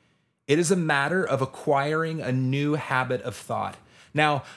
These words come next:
I like God's presence so much that when for half an hour or so he slips out of my mind, as he does many times a day, I feel as though I'd have deserted him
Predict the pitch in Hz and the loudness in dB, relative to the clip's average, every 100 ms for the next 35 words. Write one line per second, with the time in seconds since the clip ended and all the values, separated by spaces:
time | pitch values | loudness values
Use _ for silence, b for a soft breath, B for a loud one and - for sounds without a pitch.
0 | B - 143 170 151 131 143 190 131 - | B 0 4 4 2 2 2 2 0 0
1 | 160 143 - - 143 143 165 - - 170 | 2 2 -2 2 2 2 -2 -2 0 2
2 | 180 175 127 135 175 - 143 147 151 143 | 2 2 2 0 -2 -2 0 0 0 -2
3 | - 143 - - 165 220 214 - 165 - | 0 -2 -2 -4 -2 -2 -4 -4 -4 -2
4 | 131 160 175 123 123 - 143 123 110 135 | -2 2 2 2 0 0 0 0 -2 -4
5 | - 156 165 - - 135 147 135 131 120 | -4 -2 -2 -2 0 0 0 -2 -4 -2
6 | 120 120 139 175 175 b b b b - | -2 -2 -2 -4 -6 b b b b 0
7 | 160 175 240 185 180 160 143 139 147 180 | 2 2 0 2 2 2 -2 -2 0 -2
8 | 180 156 165 170 131 101 98 113 b b | -2 -2 -2 -4 -4 -4 -6 -12 b b
9 | b b _ 127 131 - 160 156 131 143 | b b _ -2 0 0 2 2 2 2
10 | 135 123 117 - 113 110 120 104 117 120 | 2 2 -2 -4 -6 -4 -6 -2 -2 -2
11 | 104 101 87 110 | -6 -10 -12 -14